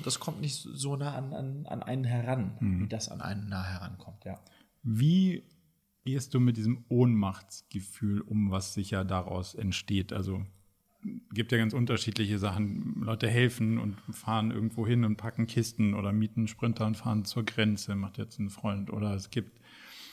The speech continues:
Speaker 2: Sammelspendenaktionen oder Protest. Was ist so dein Umgang, deine Umgangsform mit dieser, irgendwas zwischen Hilflosigkeit, Ohnmacht, Verständnislosigkeit?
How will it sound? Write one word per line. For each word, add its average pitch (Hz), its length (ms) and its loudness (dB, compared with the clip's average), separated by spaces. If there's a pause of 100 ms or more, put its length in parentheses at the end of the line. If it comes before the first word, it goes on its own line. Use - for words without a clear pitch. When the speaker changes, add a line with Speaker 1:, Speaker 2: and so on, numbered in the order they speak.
(260)
Speaker 2:
Sammelspendenaktionen 113 1600 4
oder 101 260 -4 (200)
Protest. - 800 -2 (560)
Was 120 360 0
ist 147 120 0
so 123 100 2
dein 107 600 2 (1400)
Umgang, 98 680 4 (360)
deine 107 220 2
Umgangsform 104 920 2
mit 101 180 -2
dieser, 98 480 -4 (640)
irgendwas 117 320 4
zwischen 107 260 -2
Hilflosigkeit, 110 800 -2
Ohnmacht, 107 520 0
Verständnislosigkeit? 101 1080 -4